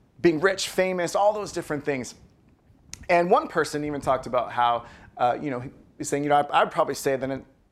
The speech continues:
in our culture, we probably try to find, um, the ideal life would be one in which we pursue the life, liberty, and the pursuit of happiness. And that answer stuck out with me because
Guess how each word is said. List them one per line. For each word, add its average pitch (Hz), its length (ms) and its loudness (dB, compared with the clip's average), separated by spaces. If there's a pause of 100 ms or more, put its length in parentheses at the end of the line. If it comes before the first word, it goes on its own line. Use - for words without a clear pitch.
(100)
in 143 80 0
our 170 160 4
culture, 143 400 -2
we 135 80 -4
probably 143 420 -2
try 131 220 0
to 131 80 -4
find, 123 500 -4 (420)
um, 117 460 -8 (300)
the 135 100 4
ideal 135 280 4
life 156 160 4
would 127 100 -8
be - 20 -4
one 127 160 -4
in 127 80 -8
which 123 200 -8
we 131 60 -6
pursue 120 300 -12
the 107 160 -14 (140)
life, 131 460 0
liberty, 123 340 -4
and 117 80 -4
the - 60 -12
pursuit 113 480 -8
of 113 80 -6
happiness. - 640 -4 (720)
And 175 100 2
that 226 80 4
answer 247 260 0
stuck 175 300 2
out 156 180 4
with 131 160 -10
me 123 140 -10
because 131 400 -2